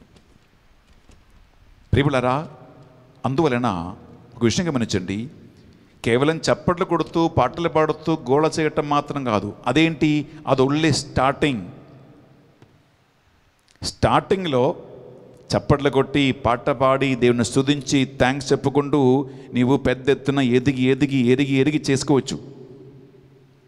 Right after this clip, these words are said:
వెరీ గుడ్. అదైన తర్వాత ఈ బాహ్యమైనటువంటి చప్పట్లు, ఈ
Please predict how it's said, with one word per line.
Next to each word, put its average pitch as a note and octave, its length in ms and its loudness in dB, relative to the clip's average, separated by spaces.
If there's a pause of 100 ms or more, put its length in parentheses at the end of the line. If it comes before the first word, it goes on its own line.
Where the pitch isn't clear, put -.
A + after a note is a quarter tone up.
(280)
వెరీ G#2+ 260 2
గుడ్. C#3+ 140 2 (720)
అదైన D3+ 300 2
తర్వాత G2+ 640 -2 (580)
ఈ D3 160 6
బాహ్యమైనటువంటి E3+ 1160 -2 (100)
చప్పట్లు, C3+ 680 -2
ఈ C#3 140 0